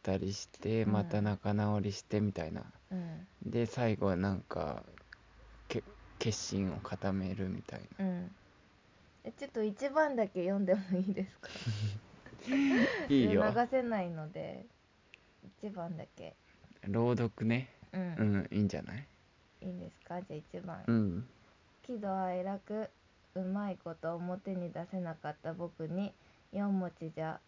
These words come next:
Speaker 2: 収まらないいろんな気持ちをくれたね。風になびく髪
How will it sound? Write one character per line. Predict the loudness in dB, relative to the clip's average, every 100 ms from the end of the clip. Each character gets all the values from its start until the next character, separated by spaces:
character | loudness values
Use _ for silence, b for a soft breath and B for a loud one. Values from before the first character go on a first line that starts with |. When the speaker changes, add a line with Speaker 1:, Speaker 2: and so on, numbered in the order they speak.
| -18 -12
Speaker 2:
収 | -8
ま | -6 -2
ら | 0
な | 0 -2
い | -6 -4
い | -2
ろ | 0
ん | 0
な | -2
気 | 0 0
持 | 0
ち | -2 -2
を | -4
く | -2 -2
れ | -2
た | -2 -4
ね。 | -2 -2 -4 b b b b _ _ _
風 | -6 -4 0
に | 2 2 2 0 -4
な | -4
び | -4 -6
く | -8
髪 | -8 -4 -2 -2